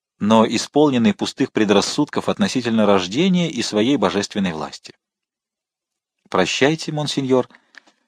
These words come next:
Если в течение двух недель я не получу ответа, то буду считать это письмо недействительным». Оливер Кромвель. «Господин Мордаунт», —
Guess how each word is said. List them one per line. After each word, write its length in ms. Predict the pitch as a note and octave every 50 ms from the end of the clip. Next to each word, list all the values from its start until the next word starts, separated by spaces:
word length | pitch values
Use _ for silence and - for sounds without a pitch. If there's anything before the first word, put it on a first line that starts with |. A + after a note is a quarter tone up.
| _ _ _ _ _ _ _ _ _ _ -
Если 300 | - A2 C#3 - - A#2
в 60 | -
течение 420 | - - - - B2 B2 A#2+ A2+
двух 260 | G2 G2 A#2+ B2+ - -
недель 320 | A#2+ A2 G2 G2+ F#2 E2+
я 140 | E2 G2 G2
не 100 | F#2+ F2+
получу 360 | - F#2 F#2+ F#2 - - F#2
ответа, 520 | E2+ E2 - F2 G2 B2 C#3+ - D#3+ D#3+ _ _ _ _ _ _ _ _ _ _ _ _ _
то 160 | - - G#2
буду 280 | F#2+ F2 C3 C#3+ D3 C#3
считать 480 | - - - - - - D#3 E3+ - -
это 240 | - A2+ - G#2
письмо 480 | - - F#2 - - - F#2 A#2 C#3 D3 _ _ _ _ _ _ _ _ -
недействительным». 840 | G2+ G2+ A2+ G#2+ F#2+ - - - E2 D2 - - D2 D#2 D#2 D2 _ _ _ _ _ _ _ _ _ _ _ _ _ _ _
Оливер 440 | - B2+ D3+ D3+ D3 C3+ C3+ C3 - _
Кромвель. 540 | - - - - - - - - - - - _ _ _ _ _ _ _ _ _ _ _ _ _ _ _ _ _ _ _ _ _ _ _ _ _ _ _ _ _ _ _ _ _ _ _ _ _ _ _ _ _ _ - - _ -
«Господин 480 | - A#2+ C#3 - - F#3 G3+ A3+ A3+
Мордаунт», — 680 | G#3 G#3 F3+ D3 A#2+ A2+ F#2+ E2 E2 D#2 D#2 - - -